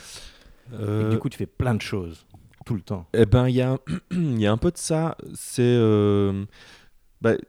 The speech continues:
Speaker 1: mon, mon parcours, il est à la fois dans le graphisme, donc l'image, le livre, machin, et dans la musique, parce que avant d'être graphiste, bah, j'ai, j'ai commencé à faire, euh,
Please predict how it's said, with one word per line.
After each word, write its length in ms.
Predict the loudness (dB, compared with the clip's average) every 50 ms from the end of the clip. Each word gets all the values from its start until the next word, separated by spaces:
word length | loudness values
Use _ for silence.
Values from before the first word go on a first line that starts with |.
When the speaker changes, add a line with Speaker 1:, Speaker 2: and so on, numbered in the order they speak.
| _ -20 -20 -20 -20 -20 -20 -20 _ -14 -6
Speaker 1:
mon, 160 | -4 -4 -2 0
mon 140 | 0 2
parcours, 400 | 2 0 -2 -2 -2 -2 0 0
il 100 | 0 0
est 60 | 0 0
à 80 | 0
la 100 | 0 -2
fois 220 | -4 -4 -4 -2 -2
dans 100 | -2 -2
le 60 | -2
graphisme, 580 | -2 -4 -4 -6 -6 -6 -6 -4 -2 -2 -2 0
donc 200 | -2 -2 -2 -2
l'image, 440 | -2 0 0 2 2 2 0 0 -2
le 80 | -2 -2
livre, 560 | 0 0 0 0 0 0 0 -2 -2 -2 -2 -2
machin, 460 | -2 -4 -6 -6 -6 -4 -4 -6 -4 0
et 160 | 2 2 2
dans 100 | 4 2
la 100 | 2 2
musique, 380 | 0 -2 -2 -2 -4 -6 -6 -6
parce 180 | -8 -10 -10
que 220 | -4 -2 0 2 2
avant 300 | 2 0 0 -2 -2 -2
d'être 120 | -2 0 0
graphiste, 460 | -2 -2 -4 -4 -6 -6 -6 -6 -6 -2
bah, 120 | -2 -2
j'ai, 260 | -2 -2 -4 -6 -8 -8 -12 -14 -14 -12
j'ai 320 | -8 -8 -6 -6 -6 -8 -8 -8 -10 -12 -14 -10
commencé 440 | -8 -8 -6 -6 -8 -8 -10 -8 -8
à 80 | -8 -8
faire, 180 | -8 -10 -12 -12
euh, 540 | -12 -14 -14 -16 -16 -16 -14 -14 -14 -14